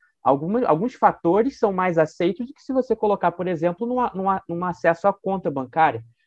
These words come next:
numa análise de, de acesso ao crédito. Então, o que a gente tem que analisar em cada situação é aquele critério era um critério discriminatório?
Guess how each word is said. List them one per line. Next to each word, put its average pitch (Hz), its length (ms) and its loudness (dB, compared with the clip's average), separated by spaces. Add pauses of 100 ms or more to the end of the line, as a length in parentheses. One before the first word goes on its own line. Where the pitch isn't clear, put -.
(120)
numa 135 220 0
análise 135 380 0
de, 123 160 -14
de 123 160 -10
acesso 127 340 -6
ao 117 80 -4
crédito. 117 400 -2 (540)
Então, 254 280 4
o - 80 -6
que - 120 -2
a 294 40 2
gente 269 200 -2
tem 208 100 -2
que 196 80 -4
analisar 156 720 2 (100)
em 147 100 -6
cada 262 320 2
situação 208 600 -2
é 120 160 -2 (1000)
aquele 240 360 4
critério 156 460 0
era 135 60 -4
um 123 60 -10
critério 127 340 -4
discriminatório? 123 800 -2